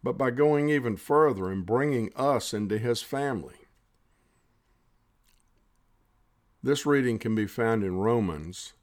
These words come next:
chapter eight, verses fourteen through seventeen. This is an example of his devotion and his love to us through adoption.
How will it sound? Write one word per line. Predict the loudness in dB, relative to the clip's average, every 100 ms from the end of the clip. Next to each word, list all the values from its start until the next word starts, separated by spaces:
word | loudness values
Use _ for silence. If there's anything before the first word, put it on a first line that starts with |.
| _ _
chapter | -4 -4 -2 -4 -4
eight, | -2 -4 -6
verses | -6 -6 -6 -10
fourteen | -4 0 0 -2 -6 -4 -6
through | -8 -8 -6
seventeen. | -6 -2 -2 -2 -10 -14 -14 -16 -20 _ _ _ _ _ _ _ _ _ _ _ _ _ _ _ _ _ _ _ _ _ _ _ _ -4
This | -2 0
is | -2 -2
an | -4
example | -6 -4 -2 -2 -2 -4
of | -4 -2
his | -2 -2
devotion | -6 0 0 0 -4 -4
and | -4
his | -4 -6 -4
love | 0 0 0 -4 -10 -10
to | -6 -4
us | -2 -4 -8 -10
through | -6 -4
adoption. | -4 -4 -6 -8 -18